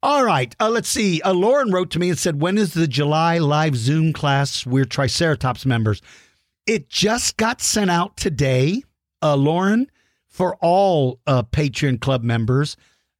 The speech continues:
The next Patreon Club lesson, let me open my calendar here, is going to be Friday, July the eighth at five thirty P M Central Time.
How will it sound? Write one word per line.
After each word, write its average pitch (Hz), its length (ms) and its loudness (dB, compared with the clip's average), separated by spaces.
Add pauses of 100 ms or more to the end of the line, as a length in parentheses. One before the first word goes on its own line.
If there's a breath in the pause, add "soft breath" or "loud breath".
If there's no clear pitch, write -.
(140)
The 160 360 2
next 160 680 0
Patreon 196 840 0
Club 180 420 -2
lesson, 131 840 -2 (500)
let 107 100 -12
me 113 100 -2
open 120 200 -4
my 123 120 -2
calendar 117 680 -2
here, 107 360 2 (720)
is 180 200 0
going 196 320 0
to 170 120 -2
be 160 480 2 (400 soft breath)
Friday, 170 800 0
July 147 640 2
the 180 280 -6
eighth 135 380 0
at 120 180 -4
five 143 480 0
thirty 170 460 0
P 160 360 0
M 123 360 2
Central 165 680 -2
Time. 82 480 -8